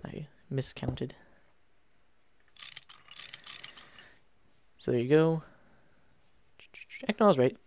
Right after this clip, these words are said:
Five times, yeah, never mind. So twenty and then one. Twenty-one. This one needs to go there. Because these need to pull out of here, and yeah. All right, so lever on the back of each one of these,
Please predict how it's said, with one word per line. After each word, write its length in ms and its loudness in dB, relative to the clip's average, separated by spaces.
Five 300 -2
times, 240 -2
yeah, 220 0
never 80 -6
mind. 160 -6
So 140 -6
twenty 400 0
and 140 -4
then 220 -4
one. 340 -6
Twenty-one. 400 -10
This 180 -8
one 80 -2
needs 140 -4
to 80 -10
go 120 -2
there. 220 -2
Because 160 4
these 180 2
need 160 -2
to 60 -8
pull 240 2
out 140 4
of 80 -2
here, 320 0
and 180 -10
yeah. 180 -8
All 80 -2
right, 100 -6
so 140 4
lever 280 6
on 100 0
the 60 -2
back 240 0
of 60 -4
each 140 -6
one 100 -2
of 60 -4
these, 320 -6